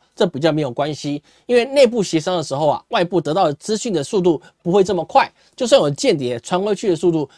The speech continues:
也不一定会是及时。而现在的资讯的发展速度啊，所造成的就是其他国家会趁你现在发展已经受到限制的时候，强化自己的竞争力，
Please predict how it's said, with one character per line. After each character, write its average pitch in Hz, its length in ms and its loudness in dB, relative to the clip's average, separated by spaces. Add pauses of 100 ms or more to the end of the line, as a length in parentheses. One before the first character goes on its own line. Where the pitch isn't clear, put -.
也 147 120 -2
不 233 220 -4
一 220 100 2
定 202 180 0
会 165 120 0
是 147 120 -6
及 127 260 -10
时。 104 320 -14 (480)
而 285 160 8
现 269 420 0
在 262 140 0
的 180 100 4
资 226 220 -4
讯 202 200 -4 (360)
的 170 160 2
发 214 260 2
展 131 180 -4
速 175 200 2
度 160 180 2
啊， 120 140 -2 (260)
所 190 240 2
造 170 300 -2
成 165 260 -6
的 147 160 -6 (240)
就 208 80 2
是 196 120 0
其 - 260 -6
他 277 160 2
国 185 200 0
家 175 140 -2
会 208 160 0
趁 208 300 2
你 131 100 -6
现 190 320 -2
在 175 180 -2
发 240 280 -4
展 175 240 0 (340)
已 156 80 -2
经 214 140 0
受 262 100 2
到 185 320 4
限 247 280 0
制 196 120 -4
的 160 140 0
时 139 120 -10
候， 135 280 -4
强 165 240 -4
化 196 160 -2
自 185 140 -8
己 131 100 -8
的 117 100 -8
竞 156 160 -4
争 165 240 -2
力， 175 180 -2